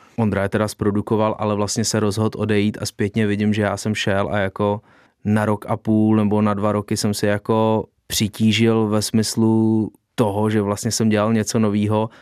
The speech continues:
ale mohl jsem fungovat s něčím, co bylo známý. A jako, myslím si, že každej v téhle branži ví, že každej rok je cennej, kdy jste prostě v nějakým jako kurzu.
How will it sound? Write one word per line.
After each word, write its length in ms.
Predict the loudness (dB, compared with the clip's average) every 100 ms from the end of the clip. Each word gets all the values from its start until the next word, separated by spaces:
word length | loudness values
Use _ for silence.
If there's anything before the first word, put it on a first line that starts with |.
| -4
ale 140 | 0
mohl 160 | 0 -2
jsem 140 | -4
fungovat 360 | -2 -2 0 0
s 60 |
něčím, 300 | -2 -2 -4
co 120 | -2
bylo 220 | -2 0 0
známý. 440 | 0 0 -4 -10 _ _ _ _ _ _ _ -6
A 60 |
jako, 400 | -6 -2 -2 -2 -6 _ _ _ _ _ -20 -16
myslím 180 | -12 -8
si, 140 | -6
že 120 | -4 -4
každej 280 | -4 -4
v 80 | -6
téhle 280 | -6 -2 -2
branži 400 | 0 -2 -2 -2
ví, 200 | -2 -2
že 220 | 0 -2 -4 _ _ _
každej 440 | _ -6 -2 0 2
rok 360 | 2 -2 -10 _
je 140 | -6 -6
cennej, 400 | -2 0 0 -2
kdy 200 | -2 -4
jste 200 | -4 -4
prostě 360 | -2 -4 -2
v 80 | -2
nějakým 380 | 0 -2 -2 -2
jako 260 | -2 -4 -4
kurzu. 580 | -2 -2 0 -2 -2